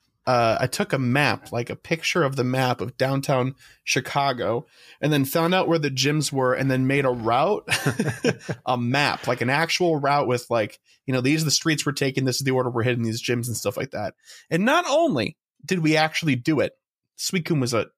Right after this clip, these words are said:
kind of a miss, but Entei was a hit. S-, a lot of people were really excited about having structure and a plan to follow. It kinda took a lot of the thinking out of it. And we picked up, like, six different people over the course of that day that just joined our group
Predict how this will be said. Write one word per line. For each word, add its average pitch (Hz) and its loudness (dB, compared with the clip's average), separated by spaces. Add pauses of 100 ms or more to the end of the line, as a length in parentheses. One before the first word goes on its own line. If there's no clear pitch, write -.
kind 131 -2
of 117 -2
a 101 -2
miss, 120 -2 (260)
but 123 0
Entei 143 2
was 90 -4
a 73 -4
hit. 110 -2 (580)
S-, - 0
a 147 0
lot 143 4
of - -4
people 165 -2
were 127 2
really 160 2
excited 156 2
about 135 0
having 131 0
structure - -2
and 127 0
a 113 -2
plan 127 -2
to 110 -2
follow. 151 0
It - -6
kinda 120 -2
took 131 -4
a 127 0
lot 107 2
of 151 -2
the 92 -4
thinking 151 -2
out 160 2
of 165 -2
it. 190 2 (640)
And 160 2
we 170 0
picked - -4
up, 226 0
like, 117 -2 (180)
six - 0
different 190 0
people 143 2
over 131 2
the 127 0
course 147 -2
of 127 -4
that 110 -2
day 117 -2 (160)
that 131 0
just 135 -2
joined 151 2
our 135 4
group 92 2